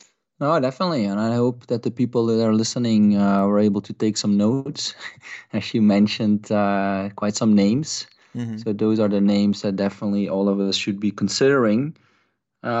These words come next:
Speaker 1: I was taking some notes as well. I think one thing that I was observing is that there was quite a low Liverpool coverage.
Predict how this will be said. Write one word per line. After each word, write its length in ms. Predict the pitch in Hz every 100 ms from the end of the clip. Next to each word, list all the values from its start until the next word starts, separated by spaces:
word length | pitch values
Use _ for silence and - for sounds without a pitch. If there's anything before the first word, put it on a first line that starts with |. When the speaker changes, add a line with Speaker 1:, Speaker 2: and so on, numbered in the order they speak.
| 117
Speaker 1:
I 20 |
was 220 | 151 - -
taking 360 | 160 165 165
some 220 | 151 147
notes 260 | 147 147 147
as 180 | 135 -
well. 380 | 147 135 110 110
I 40 |
think 260 | 120 156 143
one 220 | 156 175
thing 220 | 175 175
that 160 | 151 127
I 280 | 120 117 113
was 160 | 117 117
observing 600 | 110 117 120 123 120 113
is 140 | 104
that 160 | 110 -
there 80 |
was 100 | 110
quite 340 | - 117 110 110
a 60 |
low 240 | 113 113 113
Liverpool 500 | 110 113 123 - 135 131
coverage. 540 | 139 131 170 - -